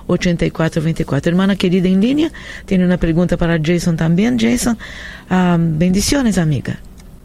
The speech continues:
Sí, ¿no?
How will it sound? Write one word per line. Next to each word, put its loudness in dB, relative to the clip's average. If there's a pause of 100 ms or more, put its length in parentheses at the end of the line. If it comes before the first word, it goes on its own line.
(2750)
Sí, 0
¿no? 0